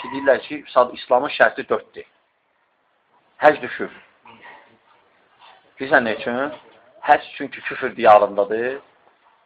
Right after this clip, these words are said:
Həccə getmək olmaz. Çünki sən gəlirsən həccə, pulu verirsən və görürsən ki, o da elə bir amerikanlara kömək edirsən. Onlar da verir amerikanlara. Ona görə şübhəyə bax ha. Hə, vəsvəsə damcısı. Məsələn,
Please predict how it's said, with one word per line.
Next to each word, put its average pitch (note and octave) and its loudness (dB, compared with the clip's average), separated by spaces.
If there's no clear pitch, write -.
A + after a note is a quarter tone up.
Həccə B2 -6
getmək A#2+ 2
olmaz. G#2 2
Çünki A#2+ -14
sən C3+ -4
gəlirsən B2 -2
həccə, A2+ 2
pulu B2 -2
verirsən B2 2
və A#2+ 8
görürsən A#2+ -2
ki, A#2 -8
o B2+ 4
da B2+ 10
elə C#3 -4
bir C#3 2
amerikanlara B2 2
kömək G#2+ -4
edirsən. - -6
Onlar A#2+ 6
da A2 -6
verir A#2 4
amerikanlara. F2+ -4
Ona C3+ -2
görə B2+ 4
şübhəyə C3 -2
bax G#2 -2
ha. E2 0
Hə, G#2 -6
vəsvəsə - -12
damcısı. - -12
Məsələn, E3 2